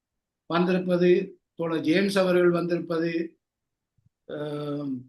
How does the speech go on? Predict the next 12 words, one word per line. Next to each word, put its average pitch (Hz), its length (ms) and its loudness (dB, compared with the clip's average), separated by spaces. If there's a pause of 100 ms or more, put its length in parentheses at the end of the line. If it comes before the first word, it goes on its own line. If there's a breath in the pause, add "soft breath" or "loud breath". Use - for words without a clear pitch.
பல 156 160 -4
தோழர்களை, 185 720 2
வளவன் 185 420 2
தோழர் 180 280 0
வந்திருப்பது, 165 800 -6
மற்ற 147 280 -4
தோழர்களை, 180 440 0
எனக்கு 170 520 -4 (420)
கந்தசாமி 175 500 2
தோழர் 170 240 0
வந்திருக்கிறது, 156 880 -2
இப்படியா 170 680 0